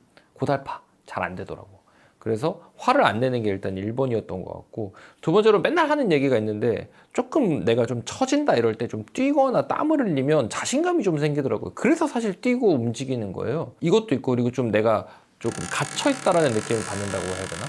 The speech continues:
그러니까 스트레스도 종류가 여러 가지인데, 아, 뭔가 좀 새로운 게 안 떠오르고 신선함이 없는 것 같고, 뭐, 미래가 걱정되고 이럴 때도 유산소를 하기도 하지만, 모르는 지역이나 모르는 곳에 가, 그러니까 흔히 말해서 여행을 간다라는 개념인 것 같아요. 근데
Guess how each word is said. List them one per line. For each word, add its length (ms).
그러니까 240
스트레스도 380
종류가 340
여러 200
가지인데, 540
아, 80
뭔가 240
좀 120
새로운 340
게 80
안 240
떠오르고 400
신선함이 540
없는 300
것 120
같고, 480
뭐, 380
미래가 320
걱정되고 640
이럴 280
때도 280
유산소를 380
하기도 240
하지만, 440
모르는 680
지역이나 540
모르는 500
곳에 260
가, 120
그러니까 300
흔히 280
말해서 340
여행을 440
간다라는 440
개념인 380
것 80
같아요. 220
근데 140